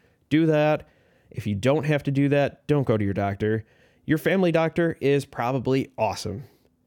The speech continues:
but they don't know orthopedics. And I have had more issues with family docs or general practice doctors trying to do orthopedics and not knowing what they're doing.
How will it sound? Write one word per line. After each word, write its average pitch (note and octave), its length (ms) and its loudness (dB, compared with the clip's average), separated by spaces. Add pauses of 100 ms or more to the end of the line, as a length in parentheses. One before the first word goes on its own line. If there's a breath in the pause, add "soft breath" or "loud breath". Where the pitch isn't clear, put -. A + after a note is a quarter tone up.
(600)
but G#2 400 -4 (600 soft breath)
they A#2+ 120 2
don't D3 320 0
know C3 200 0
orthopedics. - 760 -8 (220)
And A2 320 -2
I B2+ 180 -2
have B2+ 200 -2
had A#2+ 200 0
more C#3 240 0
issues C3+ 420 -2
with A#2+ 220 -2 (840 soft breath)
family D#3 360 2
docs C#3 580 -2
or B2 180 2
general C3 400 0
practice B2+ 460 -2 (260)
doctors D3+ 680 -2 (800)
trying C#3 380 -2
to C#3+ 100 -4
do D3 100 2
orthopedics C#3+ 540 -2
and A2+ 80 0
not A2+ 160 -2
knowing G#2+ 200 -2
what G#2 120 -8
they're G2 100 -8
doing. F#2+ 340 -10